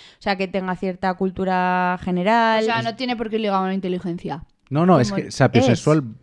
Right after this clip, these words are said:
Speaker 1: Es.
Speaker 3: es inteligencia.
Speaker 1: Es inteligencia.
Speaker 2: Entonces, eso te digo, que qué diferencia hay el pansexualismo.
Speaker 1: No, no, pero el pansexual
Speaker 3: El pansexual te
Speaker 1: A ver.
Speaker 3: gusta, te enamoras del alma, vamos
Speaker 2: Vale.
Speaker 3: a decir.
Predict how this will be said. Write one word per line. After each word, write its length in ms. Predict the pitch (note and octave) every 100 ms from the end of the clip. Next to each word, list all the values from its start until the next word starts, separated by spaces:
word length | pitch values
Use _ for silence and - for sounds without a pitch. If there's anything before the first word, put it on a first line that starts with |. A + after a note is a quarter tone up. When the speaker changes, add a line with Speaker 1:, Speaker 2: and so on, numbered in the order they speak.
| _
Speaker 1:
Es. 140 | D#3 -
Speaker 3:
es 40 |
inteligencia. 460 | A#2+ G#2 F#2 F#3+ D4
Speaker 1:
Es 160 | C#4+
inteligencia. 500 | G3+ F3 E3+ E3+ E3+
Speaker 2:
Entonces, 340 | E3 B3 C#4 -
eso 240 | B3 D#4+
te 300 | B3+ G3+ F#3
digo, 260 | F#3+ D#4 G#3
que 140 | G3+
qué 80 | G3
diferencia 420 | B3+ C4+ A#3 A3+ G#3+
hay 280 | G3+ F#3+
el 120 | F3+ D#3+
pansexualismo. 1000 | - F3 F#3 E3+ - F3 F#3+ B3 E3+ -
Speaker 1:
No, 120 | G3+ G3+
no, 240 | E3+ A#3
pero 140 | D4
el 80 | G3
pansexual 680 | - F#3+ F3 F3+ - G3 B3
Speaker 3:
El 60 | E4+
pansexual 640 | A2+ G#2 A2 - C#3+ F3 - _ -
te 80 | A#2
Speaker 1:
A 20 |
ver. 80 | B2+
Speaker 3:
gusta, 360 | C#3 F3 F3+ - - - _ - - -
te 100 | C3
enamoras 380 | A#2+ B2+ D#3+ D#3+
del 160 | C3+
alma, 340 | A#2+ G#2+ E2+ - - -
vamos 160 | G#2 C#3+
Speaker 2:
Vale. 180 | F#3
Speaker 3:
a 20 | G2
decir. 160 | F2